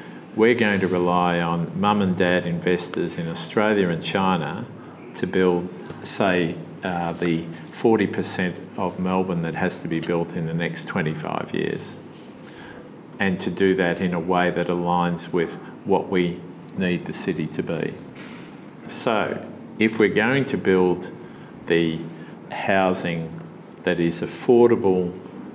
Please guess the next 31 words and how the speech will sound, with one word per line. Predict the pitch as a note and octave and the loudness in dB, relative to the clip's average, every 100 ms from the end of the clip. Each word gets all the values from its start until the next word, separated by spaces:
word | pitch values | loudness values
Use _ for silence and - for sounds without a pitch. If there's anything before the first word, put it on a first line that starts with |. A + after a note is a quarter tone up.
| - | -16
for | - - G2+ F#2+ F2+ | -16 0 4 4 4
the | E2+ | 0
people | - A2+ - F#2+ E2+ | 0 2 2 0 0
who | F#2+ F#2 | 0 0
need | F#2 F2+ F2 | 2 0 0
to | E2 | -4
live | E2+ G#2 G#2 - | 2 2 2 0
there, | E2 - - - - | 2 2 -2 -8 -8
near | - G#2 A2 | -2 2 4
where | G2+ G2 E2+ | 4 4 4
the | D#2+ | 0
jobs | - F2 F2 - - | 0 2 2 -2 -6
are, | - - - - - - - - - - | -4 -4 -6 -10 -16 -16 -16 -16 -16 -2
in | G2+ F2+ | 2 2
the | E2+ E2 | 2 0
twenty-first | E2+ G2+ F2 - F2+ E2 - | 0 0 0 0 0 0 -2
century, | F2 E2+ - F2 F2 | -2 -2 -2 0 2
we | F2+ F#2 | 2 2
know | F2+ G#2 G#2+ | 4 4 4
that | G2 G#2 | 4 2
those | - F#2 F2 - | 2 4 4 2
jobs | - F2+ - | 0 0 0
are | E2+ | -4
more | E2 F#2 F#2 | 0 2 2
likely | F2 E2+ E2 E2 | 2 2 0 -2
to | D#2 | -2
be | D#2 E2 D2+ D2+ - - - - - - - | -2 0 0 0 -6 -14 -16 -16 -16 -14 -6
both | F2 E2 - | 0 0 0
in | F2 | -4
the | E2 | -4
centre | E2 - B2+ B2+ B2 A2+ A2 | -4 0 2 2 2 0 0